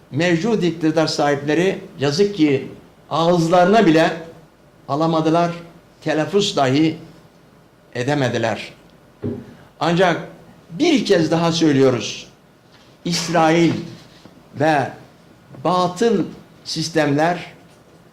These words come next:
laftan değil,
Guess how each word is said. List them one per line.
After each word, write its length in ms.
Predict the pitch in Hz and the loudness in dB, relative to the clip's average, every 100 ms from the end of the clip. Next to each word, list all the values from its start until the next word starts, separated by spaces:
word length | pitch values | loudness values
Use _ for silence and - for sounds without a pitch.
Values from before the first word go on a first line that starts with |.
| _ _ _ _ - - - - - - _ 147 | _ _ _ _ -20 -20 -20 -20 -20 -20 _ -4
laftan 560 | 185 226 - 196 180 165 | -2 -2 0 0 2 4
değil, 380 | 165 143 107 | 6 4 2